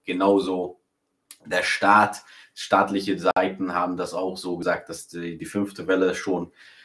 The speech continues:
schon sehr langsam aus der Tür geht sozusagen. Und, äh, deshalb wurden ja auch einige Sachen entschieden, die wir auch gestern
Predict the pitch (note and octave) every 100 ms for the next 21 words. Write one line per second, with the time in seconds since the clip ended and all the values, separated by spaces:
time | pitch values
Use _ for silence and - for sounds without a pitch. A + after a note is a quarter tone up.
0 | - - _ _ _ - - A2+ A2 G#2+
1 | C3 C3 - - A#2+ D#3 C#3+ C#3 C3+ B2+
2 | B2+ A#2 - E3 D#3 E3+ F#3+ F#3+ D#3+ D#3
3 | D#3 E3 D#3+ E3 F3 - C3 C3 C3 C3
4 | C3 B2+ B2 B2+ B2+ B2 A#2+ G2+ A2 A2
5 | A2 G#2 G2+ G2+ G2 - G2+ G2+ G2 G#2
6 | G#2+ G#2+ G#2+ - F3 E3+ D#3+ B2+ A2 C3+
7 | A#2 B2 A#2+ A#2 A2 A#2 A2+ - G#2 G2+